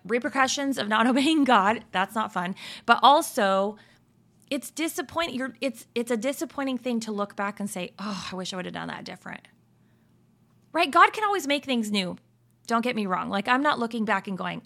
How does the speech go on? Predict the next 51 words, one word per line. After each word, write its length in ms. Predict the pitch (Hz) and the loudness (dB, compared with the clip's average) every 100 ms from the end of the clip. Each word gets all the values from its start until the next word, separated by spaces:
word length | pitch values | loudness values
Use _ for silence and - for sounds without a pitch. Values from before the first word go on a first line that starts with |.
| - | -4
"Oh, 400 | 214 214 202 190 | 0 2 2 2
my 120 | 185 | 0
life 200 | 180 175 | -2 -2
sucked." 320 | - 165 - - - - | -2 -4 -4 -20 -20 -6
No, 360 | 269 311 196 - - - _ | 6 6 6 0 -18 -20 _
but, 140 | 302 320 | 2 4
like, 240 | 330 330 | 2 2
we 180 | 254 285 | -4 -4
can 160 | 277 285 | 0 0
always 300 | 294 302 233 | 2 0 -2
grow. 340 | 220 185 - - | 2 2 0 -6
We 100 | 233 | -6
can 220 | 233 254 - | -2 0 2
always 280 | 220 226 220 | 4 4 2
grow 160 | 202 | 0
because, 300 | 208 208 202 208 | 0 -4 -6 -4
and 200 | 202 202 | -4 -2
thank 320 | 202 233 226 | -2 -2 -2
goodness 420 | 190 208 214 190 | -4 -2 -4 -6
for 120 | 190 | -8
God's 320 | 180 175 175 | -4 -4 -6
grace 360 | 180 180 175 - | -6 -6 -6 -6
every 180 | 180 175 | -10 -10
day, 160 | 165 156 | -8 -6
right? 240 | 170 180 _ _ - | -8 -8 _ _ -10
Thank 240 | 190 196 | -8 -6
goodness 280 | 185 175 165 | -8 -10 -10
for 100 | 180 | -10
that. 180 | 175 - _ _ - | -10 -10 _ _ 0
But 400 | 220 - - - _ _ _ _ _ _ _ _ _ | 0 0 -6 -20 _ _ _ _ _ _ _ _ _
how 200 | - 240 | -2 2
much 180 | 269 254 | 2 2
better 200 | 247 240 | 2 2
will 120 | 226 | -2
it 80 | 220 | -2
be 180 | 220 202 180 | -2 -4 -6
if 100 | 196 | -8
you 60 | |
just 240 | 196 196 - | -6 -8 -4
take 260 | 214 208 | -4 -4
the 80 | 214 | -6
step 280 | 208 185 - | -4 -4 -2
now 260 | 180 170 - | -2 -2 -4
and 100 | 190 | -6
obey 480 | 185 170 190 180 - | -6 -4 -4 -4 -6
now 260 | 190 180 175 | -4 -2 -2
and 220 | 180 175 | -6 -2
walk 260 | 185 175 185 | -2 -2 -4
in 100 | 180 | -6
that 200 | - - _ _ | -6 -10 _ _
now? 300 | 175 165 | -6 -6